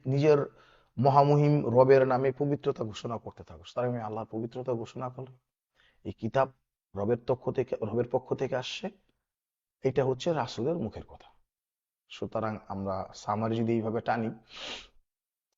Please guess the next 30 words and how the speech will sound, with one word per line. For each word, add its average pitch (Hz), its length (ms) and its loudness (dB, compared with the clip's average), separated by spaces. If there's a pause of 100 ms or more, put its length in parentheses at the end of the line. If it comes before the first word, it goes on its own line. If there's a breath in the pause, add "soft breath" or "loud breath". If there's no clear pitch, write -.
(140)
সেটা 123 240 0
হচ্ছে 113 280 -2
হাদিস 107 380 0 (640 loud breath)
দুই 113 160 2
রকমের, 147 420 0
একটা - 500 -16
হচ্ছে 82 500 -8 (520)
আহসান 123 360 0
আল 143 100 0
হাদিস, 139 420 -4 (120)
একটা - 260 -18
হচ্ছে 78 280 -14
লাহু 78 340 -6
আল - 80 -14
হাদিস। - 520 -20 (1120)
আর 131 100 6
একটা 127 300 2
হচ্ছে 123 340 -2
মানব 120 580 -4
রচিত, 127 280 -2
যেটা 120 200 -2
বললাম, 113 340 0
লাহু 110 200 -2
আল 113 60 -2
হাদিস 123 140 0
মানে 160 140 0
মানব 117 320 0
রচিত 123 220 -6
বেকার 101 520 -8
গ্রন্থ। 80 360 -18